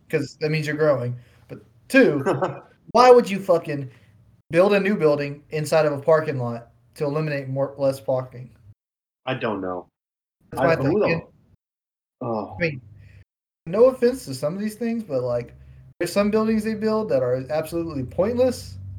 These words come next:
Speaker 1: for, like, the entirety of the student population.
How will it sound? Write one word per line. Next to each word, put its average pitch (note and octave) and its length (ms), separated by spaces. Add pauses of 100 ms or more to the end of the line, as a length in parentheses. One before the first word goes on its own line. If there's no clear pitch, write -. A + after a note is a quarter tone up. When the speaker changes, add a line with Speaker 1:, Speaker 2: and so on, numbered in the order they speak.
(380)
Speaker 1:
for, C#3 80
like, C#3 280 (480)
the C#3+ 120
entirety D#3+ 480
of F#3+ 80
the F3+ 60
student G3 360
population. G3+ 680